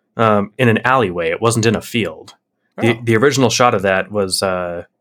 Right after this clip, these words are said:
Speaker 1: Odin was, like, a homeless guy, um,
Speaker 2: Huh.
Speaker 1: like, with, with amnesia and stuff. Uh,
Speaker 2: Yeah.
Speaker 1: and before he dies, he gives Thor his, like, you know, he imbues him with all of his power.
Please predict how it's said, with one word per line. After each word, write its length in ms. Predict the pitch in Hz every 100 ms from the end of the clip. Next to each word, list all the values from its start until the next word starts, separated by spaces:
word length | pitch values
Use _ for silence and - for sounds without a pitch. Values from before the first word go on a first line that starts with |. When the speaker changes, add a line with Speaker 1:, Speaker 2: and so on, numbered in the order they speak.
| _ -
Speaker 1:
Odin 340 | 123 117 113
was, 160 | 104 101
like, 120 | 107
a 60 | 92
homeless 400 | - 120 92 -
guy, 360 | 82 78 90 _ _ _ _ -
um, 440 | 104 98 92 -
Speaker 2:
Huh. 260 | - 330 - -
Speaker 1:
like, 160 | -
with, 140 | 127 110 -
with 120 | 104
amnesia 420 | 92 104 107 92
and 100 | 82
stuff. 460 | 82 95 85 87 - _ _ -
Uh, 240 | 107 101 95
Speaker 2:
Yeah. 160 | 110 87 _ _ _ _
Speaker 1:
and 440 | 123 113 101 98 - _ _ -
before 320 | 107 131 117
he 100 | 101
dies, 680 | 127 135 104 92 92 90 - _ _
he 160 | - 117
gives 380 | 123 107 -
Thor 600 | - 120 110 95 92 92 -
his, 400 | 110 98 90 -
like, 380 | 98 90 - - _ _ _
you 100 | 113
know, 160 | 92 85
he 160 | - 117
imbues 280 | 120 123 110
him 40 |
with 80 | 98
all 140 | 98
of 60 | 90
his 100 | 87
power. 540 | - 98 78 - -